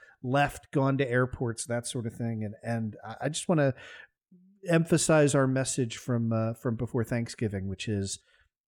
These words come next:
you know, uh, if, a-, a-, and this is, this has really happened in, in, in my family, a couple of folks, uh, and a couple of things. If, if, if there are gatherings that you're not comfortable going to, you know, listen, listen to that voice in the back of your head,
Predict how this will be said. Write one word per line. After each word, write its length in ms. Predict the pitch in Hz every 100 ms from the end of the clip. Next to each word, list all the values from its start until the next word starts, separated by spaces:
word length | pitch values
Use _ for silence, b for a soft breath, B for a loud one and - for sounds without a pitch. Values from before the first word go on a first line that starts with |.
| _
you 200 | 117 117
know, 380 | 123 127 123 120 -
uh, 100 | 123 -
if, 280 | 139 127 - _
a-, 100 | 175 143
a-, 380 | - - 175 -
and 100 | 160
this 180 | 170 -
is, 140 | 147
this 200 | 143 170
has 120 | 143
really 380 | 120 131 156 151
happened 520 | 139 143 135 127 107 101
in, 220 | 120 120
in, 260 | 117 110 117
in 180 | 123 117
my 220 | 110 110
family, 440 | 120 127 120 113 107
a 40 |
couple 340 | - 131 - 135
of 100 | 117
folks, 400 | 120 110 - - b b b -
uh, 60 | -
and 120 | -
a 40 | 143
couple 220 | - 139
of 60 | 123
things. 200 | 127 -
If, 280 | 135 - _ _
if, 160 | 156 127 _
if 200 | 123 -
there 160 | 139
are 60 | 143
gatherings 680 | 139 135 160 165 165 160 -
that 100 | 139
you're 100 | 120
not 200 | 135 135
comfortable 460 | - 143 - 131 127
going 420 | 120 135 135 127
to, 360 | 123 113 104 101 b b b
you 120 | - 120
know, 140 | 113
listen, 540 | 110 131 135 156 135 123
listen 340 | 135 147 -
to 80 | 175
that 180 | 160 151
voice 380 | 139 143 135 -
in 80 | 120
the 100 | 110
back 300 | 113 110 120
of 40 |
your 140 | 110
head, 200 | 101 92